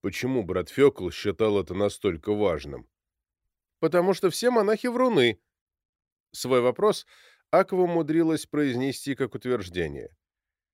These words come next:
«Не только. Это значит чуть больше». Брут отклонился к спинке стула. Белизна сошла с его щёк.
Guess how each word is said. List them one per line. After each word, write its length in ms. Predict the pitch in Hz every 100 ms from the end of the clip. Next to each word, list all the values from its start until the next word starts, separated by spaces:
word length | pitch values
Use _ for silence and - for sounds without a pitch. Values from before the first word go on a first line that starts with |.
| _ _ _ _ -
«Не 240 | 87 123
только. 600 | - 147 95 69 - - _ _ _ _ _ _ _ _
Это 240 | 101 110
значит 400 | 101 120 127 113
чуть 220 | - 120 101
больше». 480 | 90 71 - - - _ _ _ _ _ _ _ _
Брут 340 | - 92 135 143
отклонился 640 | - 101 95 104 110 98
к 60 | -
спинке 400 | - 87 82 82
стула. 400 | - 58 - _ _ _ _ _ _
Белизна 540 | 90 98 98 87 98 95
сошла 440 | 98 87 90 82
с 140 | -
его 180 | 78 73
щёк. 460 | 73 - 62 58